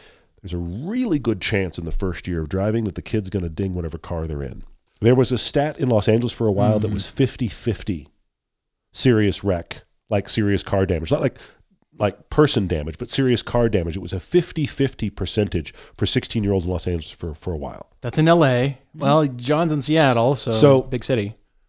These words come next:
Speaker 1: what kind of driver is your
Speaker 2: Mm.
Speaker 1: daughter is part of my question. But the big thing I wanna unpack here is what you're dealing with, John, is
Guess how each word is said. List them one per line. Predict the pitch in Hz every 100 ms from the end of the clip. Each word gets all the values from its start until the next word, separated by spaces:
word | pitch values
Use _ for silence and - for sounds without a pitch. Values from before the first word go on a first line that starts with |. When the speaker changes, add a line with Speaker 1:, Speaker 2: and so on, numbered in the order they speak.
| -
Speaker 1:
what | - 139
kind | - 208
of | 196
driver | 131 139 147 131
is | 123 101
your | 92 92
Speaker 2:
Mm. |
Speaker 1:
daughter | 92 80 71
is | 92
part | - 113
of | 101
my | 87
question. | - 87 - 85
But | -
the |
big | 110 180 180
thing | 180
I | 139
wanna | 123 107
unpack | 104 95 104 101
here | - 82 80
is | 101 90 - - - _
what | - 156
you're | 214
dealing | 208 196 104
with, | 90
John, | 104 90
is | 92 90